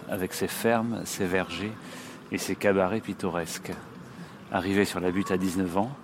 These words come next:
eh ben, voilà, comme moi. Il prend ici,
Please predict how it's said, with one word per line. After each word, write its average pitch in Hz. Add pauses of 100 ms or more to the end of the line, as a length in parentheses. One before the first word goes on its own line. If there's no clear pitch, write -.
(120)
eh 90
ben, 85 (400)
voilà, 90 (100)
comme 92
moi. 90 (120)
Il 110
prend 110
ici, 113